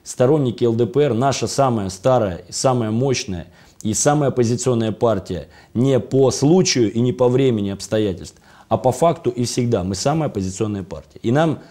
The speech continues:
в этот день надо показать, что нас действительно много, что власть обязана и будет к нам прислушиваться, ст-, что власть должна прислушаться не тем, кто лоббирует интересы Запада на территории, э, Российской Федерации,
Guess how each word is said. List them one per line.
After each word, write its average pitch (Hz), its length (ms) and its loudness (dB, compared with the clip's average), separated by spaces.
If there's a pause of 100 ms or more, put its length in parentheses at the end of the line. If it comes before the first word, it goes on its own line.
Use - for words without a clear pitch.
(140)
в 107 100 2
этот 160 240 4
день 139 160 2
надо 127 220 2
показать, 104 560 -2 (280)
что - 200 -4
нас 131 240 2
действительно 131 460 -2
много, 92 420 -2 (240)
что - 180 -2
власть 131 300 2
обязана 123 480 0
и 123 200 -4
будет 120 420 0
к - 100 -10
нам 107 180 -2
прислушиваться, 92 800 -6 (340)
ст-, - 220 -20
что - 220 0
власть 165 460 2
должна 123 360 0
прислушаться 123 540 -2
не 131 160 0
тем, 185 340 0 (260)
кто 135 360 4
лоббирует 127 560 4
интересы 113 400 0
Запада 98 400 0
на 98 160 -2
территории, 107 560 0 (260)
э, 101 180 2
Российской 117 460 0
Федерации, 95 680 -2